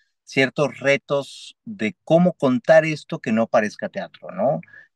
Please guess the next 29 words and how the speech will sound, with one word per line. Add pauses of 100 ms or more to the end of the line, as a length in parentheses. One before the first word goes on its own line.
Eh,
¿por
qué?
Porque
no
estamos
haciendo
teatro,
yo
trabajo
en
un
teatro,
yo
también
hago
obras
teatrales (440)
y
no
quería
que
esto
fuera
teatro,
¿no?
Entonces, (360)
¿cómo
llevarlo